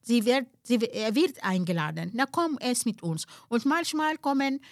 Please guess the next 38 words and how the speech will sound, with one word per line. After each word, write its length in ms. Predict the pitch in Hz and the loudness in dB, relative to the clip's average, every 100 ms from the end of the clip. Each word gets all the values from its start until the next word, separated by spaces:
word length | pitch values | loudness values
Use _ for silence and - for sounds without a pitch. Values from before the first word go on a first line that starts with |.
| - - | -10 -2
ein 220 | 226 220 | -2 2
paar 180 | 277 330 | 0 2
Südsudanesinnen, 1040 | 339 339 349 240 208 202 196 254 311 262 | -2 0 -2 0 -2 -2 -2 -2 0 0
die 140 | 254 | 0
natürlich 580 | 254 247 269 262 262 - | 0 0 0 0 0 0
Alkohol, 720 | 240 349 - 262 220 226 311 339 - - _ | 0 0 0 0 2 2 0 -2 -8 -20 _
äh, 520 | - 233 220 214 202 - | 2 4 2 0 -4 -4
trinken 540 | - 220 208 269 359 | 0 2 2 0 2
und 160 | 302 233 | 0 0
das 100 | 240 | 2
ist 120 | 254 | 0
traditioneller 720 | 233 214 202 - 214 262 262 240 | 0 -2 -2 -2 0 0 0 -2
Alkohol 500 | 285 269 226 269 285 | -4 -4 -2 0 0
und 140 | 240 | 0
das 120 | 262 | 0
ist 140 | 294 277 | 0 0
aber 180 | 262 | 0
nicht 320 | 294 320 392 - - - | 0 0 -2 -4 -16 -8
so 240 | - 269 240 | 2 2 4
wie, 340 | 240 226 196 214 - - | 2 2 0 -2 -2 -4
so 220 | 254 220 | 0 0
wie 120 | 220 | 0
bei 240 | 190 190 202 | -2 -4 -2
uns 260 | 269 349 | 0 0
hier, 460 | - 285 277 262 262 | -2 -2 0 0 -2
ich, 180 | 240 - - | -4 -8 -10
ich 220 | - - - | -8 -6 -4
trinke 400 | 208 247 247 202 | 0 0 2 -2
das 220 | 202 - | 0 0
zu, 180 | 226 185 | 0 -2
das 180 | 196 | -4
ist 160 | 202 - | -4 -4
zu 140 | 190 | -4
genießen, 560 | 170 185 220 302 349 302 | -2 2 2 2 2 2
sondern 400 | 254 247 240 240 - - - | 2 2 2 0 -4 -8 0
das 160 | 247 | 2
ist 120 | - | 2
Ernährungsmittel. 920 | - 202 214 214 190 - 170 156 143 | 2 2 4 2 2 2 0 -2 -6